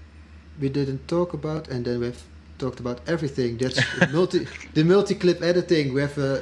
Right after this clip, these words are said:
Speaker 1: we have added
Speaker 2: Yeah.
Speaker 1: the button, the focus button. So if you, if you're, uh, fi-, fiddling around with the bass, and you have selected a clip with bass, chords, and your drums, sometimes you fuck up another, uh,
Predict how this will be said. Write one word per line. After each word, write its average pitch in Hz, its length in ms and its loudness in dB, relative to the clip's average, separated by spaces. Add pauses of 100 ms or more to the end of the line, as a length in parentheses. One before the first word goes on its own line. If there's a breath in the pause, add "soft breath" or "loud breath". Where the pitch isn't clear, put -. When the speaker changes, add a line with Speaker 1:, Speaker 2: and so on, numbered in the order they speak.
Speaker 1:
we 139 80 0
have 143 160 -2
added 160 240 4
Speaker 2:
Yeah. 131 80 0
Speaker 1:
the - 40 -8
button, 156 500 2
the 123 100 -8
focus 170 420 0
button. 131 480 -2 (360 loud breath)
So 156 100 -6
if 147 120 -4
you, 156 140 6
if 139 180 -4
you're, 143 240 2 (360)
uh, 131 180 0
fi-, - 600 -4
fiddling 151 300 0
around 143 340 0
with 139 180 2
the 127 60 0
bass, 151 580 0 (280 loud breath)
and 135 80 -2
you 139 80 4
have 139 120 -2
selected 147 420 -2
a 127 60 -4
clip 160 320 -2
with 127 180 -4
bass, 139 340 0
chords, 135 460 -2
and 117 100 -6
your 117 120 -2
drums, 151 560 -2 (340 loud breath)
sometimes 143 520 -2
you 131 180 2
fuck 143 360 -4
up 139 220 -4 (280)
another, 131 520 0 (120)
uh, 117 380 -4